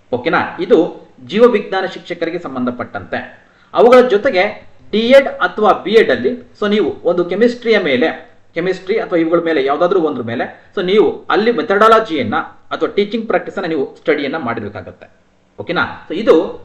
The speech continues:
ಜಿ ಪಿ ಎಸ್ ಟಿಗೆ ಸಂಬಂಧಪಟ್ಟಂತೆ ಸೋಷಿಯಲ್ ಸೈನ್ಸ್, ಇಂಗ್ಲಿಷ್, ಹಾಗೆ ಭೌತ ಮತ್ತು ಗಣಿತ ವಿಜ್ಞಾನ, ಗಣಿತಕ್ಕೆ ಸಂಬಂಧಪಟ್ಟಂತೆ ಹಾಗೆ ಜೀವ ವಿಜ್ಞಾನಕ್ಕೆ ಸಂಬಂಧಪಟ್ಟಂತ ಏನೆಲ್ಲ ಕ್ವಾಲಿಫಿಕೇಶನ್ಸ್ ಆಗಿರ್ಬೇಕು, ಯಾವೆಲ್ಲ ಐಚ್ಛಿಕ ವಿಷಯಗಳನ್ನ ಓದಿರ್ಬೇಕು ಅನ್ನೋ ಸಂಬಂಧಪಟ್ಟಂತ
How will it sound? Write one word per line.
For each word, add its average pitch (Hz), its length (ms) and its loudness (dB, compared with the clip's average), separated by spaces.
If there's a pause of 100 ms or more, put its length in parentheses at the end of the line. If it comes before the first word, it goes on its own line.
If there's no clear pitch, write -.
(300)
ಜಿ 247 180 0
ಪಿ 247 160 -2
ಎಸ್ 240 180 6
ಟಿಗೆ 214 220 4
ಸಂಬಂಧಪಟ್ಟಂತೆ 202 960 -4
ಸೋಷಿಯಲ್ 202 400 2
ಸೈನ್ಸ್, 233 360 -4 (320)
ಇಂಗ್ಲಿಷ್, 190 500 2 (420)
ಹಾಗೆ 165 460 2
ಭೌತ 190 320 4
ಮತ್ತು 196 320 -2
ಗಣಿತ 175 300 -4
ವಿಜ್ಞಾನ, 185 400 -2
ಗಣಿತಕ್ಕೆ 180 380 -4
ಸಂಬಂಧಪಟ್ಟಂತೆ 180 480 -4 (320)
ಹಾಗೆ 165 380 0 (180)
ಜೀವ 214 140 4
ವಿಜ್ಞಾನಕ್ಕೆ 175 500 -2
ಸಂಬಂಧಪಟ್ಟಂತ 151 560 -8 (340)
ಏನೆಲ್ಲ 214 460 2
ಕ್ವಾಲಿಫಿಕೇಶನ್ಸ್ 175 680 -4 (120)
ಆಗಿರ್ಬೇಕು, 135 760 -2 (220)
ಯಾವೆಲ್ಲ 202 340 6 (100)
ಐಚ್ಛಿಕ - 320 0
ವಿಷಯಗಳನ್ನ 170 420 0
ಓದಿರ್ಬೇಕು 160 580 2
ಅನ್ನೋ 131 120 -8
ಸಂಬಂಧಪಟ್ಟಂತ 139 480 -8